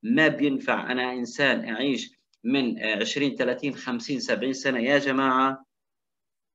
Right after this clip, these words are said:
ما بينفع أعيش سبعين سنة أو ستين سنة أو خمسين وما أقدم للحضارة شيء، ما أقدم للدنيا شيء، ما أقدم لنفسي ولا عائلتي ولا أسرتي ولا عملي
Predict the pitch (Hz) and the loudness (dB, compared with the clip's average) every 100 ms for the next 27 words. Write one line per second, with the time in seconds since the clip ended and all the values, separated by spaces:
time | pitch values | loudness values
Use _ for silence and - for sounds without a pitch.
0 | _ _ _ _ _ 101 131 139 143 - | _ _ _ _ _ 2 4 6 4 2
1 | 113 127 - 113 127 127 127 113 113 117 | 2 2 2 0 0 0 0 0 0 -4
2 | - 131 117 113 113 131 - 135 - 170 | -8 -8 -2 -2 -2 -4 -2 -4 -2 -4
3 | 170 - - - - 120 127 160 190 156 | -4 -12 -16 -14 -4 0 4 6 6 4
4 | 151 185 175 139 156 156 147 143 - 139 | 0 2 0 0 -2 0 2 0 2 4
5 | 143 135 123 123 104 92 127 135 135 143 | 6 6 4 0 -4 0 0 2 0 -2
6 | 120 131 127 123 117 127 123 120 139 127 | -2 -4 -2 -4 -2 -2 -2 -4 -2 -2
7 | - 113 123 123 123 139 123 127 120 131 | 0 -2 -2 -2 -2 -4 -2 -2 0 0
8 | 131 - 110 107 113 123 131 147 135 - | -2 -4 -4 -2 2 2 2 0 -2 -4
9 | 107 113 143 165 - 139 - 123 101 104 | -4 -2 -2 -4 -4 -6 -4 -4 -2 0
10 | 110 143 156 139 117 92 | 2 2 2 0 -2 -4